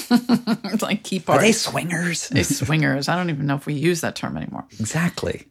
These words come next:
Speaker 1: Yeah. So <laughs> before the break, we were talking about, you know, the complications of sex and intimacy and how that's changed for you over the years. And, you know, that sex,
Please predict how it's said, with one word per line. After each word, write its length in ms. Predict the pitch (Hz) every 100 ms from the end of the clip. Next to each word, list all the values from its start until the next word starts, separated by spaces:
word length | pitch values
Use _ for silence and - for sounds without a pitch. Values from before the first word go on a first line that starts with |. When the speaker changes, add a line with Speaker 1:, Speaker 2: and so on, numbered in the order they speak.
| -
Speaker 1:
Yeah. 400 | - 208 285 -
So 460 | - 214 208 208 220 202 220
<laughs> 260 | - _ -
before 360 | 208 - 294
the 120 | 349 214
break, 340 | 160 202 214
we 100 | 202
were 140 | 185
talking 440 | 175 185 185 190 185
about, 600 | 170 170 165 165 165 165 _ - - - -
you 60 | 202
know, 80 |
the 100 | 170
complications 1120 | - - 226 220 - - - 196 233 226 226
of 140 | 214 202
sex 500 | - 208 208 208 -
and 140 | 196
intimacy 720 | 196 196 190 185 - 190 190
and 100 | 180
how 240 | 160 196 190
that's 320 | 180 165 -
changed 420 | - 220 277 269
for 100 | -
you 260 | 180 170 -
over 260 | 180 170
the 120 | 165 160
years. 840 | 175 247 285 180 175 180 185 - - - - -
And, 380 | 208 208 202 - _ _ _ -
you 80 | 214
know, 80 |
that 200 | 196 180
sex, 680 | - - 220 214 - - -